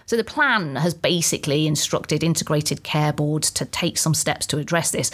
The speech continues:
I C Bs have been told they need to make progress on ensuring any onward referral within hospitals actually happen within the hospital without involving G Ps, that patients are discharged with all the paperwork and medication they need, that hospitals have proper call and recall systems to follow up tests and appointments,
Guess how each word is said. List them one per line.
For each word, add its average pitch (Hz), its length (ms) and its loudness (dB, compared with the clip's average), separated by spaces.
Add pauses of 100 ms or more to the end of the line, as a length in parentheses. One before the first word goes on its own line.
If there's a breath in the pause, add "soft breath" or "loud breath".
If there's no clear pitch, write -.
(500 loud breath)
I 196 140 2
C 185 180 0
Bs 165 180 2
have 160 80 0
been 156 120 0
told 160 260 0
they 156 120 2
need 156 180 2
to - 80 0
make 151 220 2
progress 156 480 0
on 151 100 4
ensuring 156 760 2
any 170 240 2
onward 165 320 2
referral 156 400 2
within 156 200 2
hospitals 156 480 -2
actually 151 300 -2
happen 165 320 -2
within 175 260 2
the 175 60 0
hospital 180 480 0
without 160 300 2
involving 151 440 2
G 151 220 0
Ps, 165 460 0 (420 loud breath)
that - 180 -2
patients 175 460 0
are 170 60 0
discharged 165 500 0
with 147 100 0
all 151 120 0
the 147 60 0
paperwork 160 720 0
and 147 140 2
medication 165 600 0
they 165 120 2
need, 165 340 2 (360 loud breath)
that - 100 -2
hospitals 170 640 0
have 160 160 -4
proper 160 240 -2
call 170 380 2
and 160 140 2
recall 175 400 0
systems 170 520 0
to - 80 0
follow 156 260 0
up - 140 -2
tests - 320 0
and 156 100 4
appointments, 170 600 0